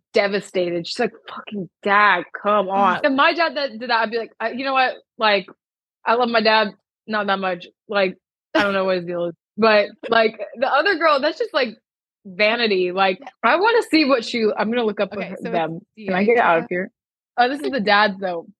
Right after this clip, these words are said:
Speaker 1: Wait, his looks kinda sick. He made a book
Speaker 2: A
Speaker 1: out
Speaker 2: book
Speaker 1: of
Speaker 2: out
Speaker 1: the
Speaker 2: of, okay.
Speaker 1: names.
Speaker 2: So, okay, okay. So his isn't as weird 'cause it,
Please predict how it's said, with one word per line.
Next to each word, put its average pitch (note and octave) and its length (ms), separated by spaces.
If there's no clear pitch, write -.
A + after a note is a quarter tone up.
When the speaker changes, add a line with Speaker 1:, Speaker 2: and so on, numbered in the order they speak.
Speaker 1:
Wait, D4 260
his F4+ 240
looks D5+ 240
kinda D#4+ 220
sick. C4 340
He C4+ 140
made C#4 240
a A#3+ 220
book B3 440
Speaker 2:
A A#3+ 40
Speaker 1:
out F#3+ 180
Speaker 2:
book F#3+ 120
Speaker 1:
of F3+ 60
Speaker 2:
out F3+ 120
Speaker 1:
the G3 60
Speaker 2:
of, G3 40
okay. G3 380
Speaker 1:
names. E3+ 180
Speaker 2:
So, D4 240
okay, D#4 300
okay. C4 240
So C4+ 140
his D#4+ 200
isn't G4+ 320
as G#3+ 280
weird G3+ 440
'cause C4+ 160
it, C4+ 160